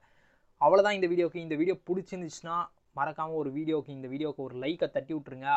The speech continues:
அதே மாதிரி நம்மளுடைய சேனலுக்கு இது வரைக்கும் சப்ஸ்கிரைப் பண்ணலன்னா சப்ஸ்கிரைப் பண்ணிக்கோங்க. சப்ஸ்கிரைப் பண்ணவங்க பக்கத்துல இருக்க பெல் பட்டனையும் அழுத்திக்கோங்க. அப்பதான் நம்ம போடுற வீடியோ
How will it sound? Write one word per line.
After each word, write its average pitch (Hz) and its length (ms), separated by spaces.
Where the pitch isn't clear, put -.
அதே 131 180
மாதிரி 147 300
நம்மளுடைய 127 360
சேனலுக்கு 165 380
இது 151 100
வரைக்கும் 151 220
சப்ஸ்கிரைப் 196 360
பண்ணலன்னா 151 320
சப்ஸ்கிரைப் 190 400
பண்ணிக்கோங்க. 147 340
சப்ஸ்கிரைப் 165 400
பண்ணவங்க 139 260
பக்கத்துல 147 360
இருக்க 127 160
பெல் 151 180
பட்டனையும் 147 340
அழுத்திக்கோங்க. 131 460
அப்பதான் 151 300
நம்ம 131 180
போடுற 143 240
வீடியோ 127 220